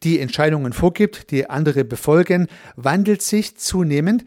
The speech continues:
zu einer neuen Führungskraft. Und Simon schreibt hierzu, „Sie muss nicht mehr Entscheidungen treffen, sondern sie hat eine hierarchische Macht und Verantwortung dafür zu nutzen,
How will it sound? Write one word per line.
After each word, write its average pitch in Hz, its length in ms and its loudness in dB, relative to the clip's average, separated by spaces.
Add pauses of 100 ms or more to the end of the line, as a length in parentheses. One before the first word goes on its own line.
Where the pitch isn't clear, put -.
(140)
zu - 160 -4
einer 147 200 0
neuen 156 280 0
Führungskraft. 196 720 -2
Und 127 220 -6 (200)
Simon 180 300 0
schreibt 131 340 -2
hierzu, 185 540 2 (840)
„Sie 180 420 4
muss 151 260 2
nicht 190 240 2
mehr 156 100 4
Entscheidungen 135 540 0
treffen, 208 400 -2 (320)
sondern 180 320 4
sie 135 220 -2
hat 180 280 -2
eine 147 200 -2
hierarchische 143 640 -2
Macht 143 320 -6
und 143 140 -6
Verantwortung 143 580 -4
dafür 170 460 -2
zu - 160 -10
nutzen, 170 460 -2